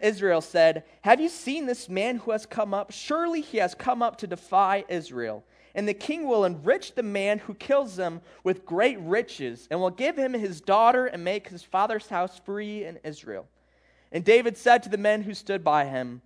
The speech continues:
'What shall be done for the man who kills this Philistine and takes away the reproach from Israel? For who is this uncircumcised Philistine, that he should defy the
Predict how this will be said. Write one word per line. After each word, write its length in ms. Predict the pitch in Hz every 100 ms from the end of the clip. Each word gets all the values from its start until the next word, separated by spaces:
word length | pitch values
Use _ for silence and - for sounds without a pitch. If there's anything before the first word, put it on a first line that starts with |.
| _ _ -
'What 220 | 233 294
shall 180 | - 247
be 160 | 226
done 380 | 160 190 254 269
for 140 | 247
the 100 | 190
man 240 | 170 196 220
who 140 | 190
kills 340 | 175 226 233 208
this 180 | 190
Philistine 500 | - 214 220 220 214
and 120 | 190 165
takes 360 | 202 208 208
away 300 | 170 175 196
the 280 | 185 175 165
reproach 560 | 147 160 - 196 196 -
from 180 | 175
Israel? 420 | 156 151 120 113 107 _ _ _
For 80 | 185
who 260 | - 311 302
is 100 | 214
this 200 | 226 -
uncircumcised 1040 | 226 240 - 233 220 190 - 185 180 180
Philistine, 680 | - 214 190 175 - 117 104 _ _ _ _ _
that 160 | 175 -
he 260 | - 294
should 220 | 349 - 185
defy 480 | 180 - 214 233
the 160 | 240 196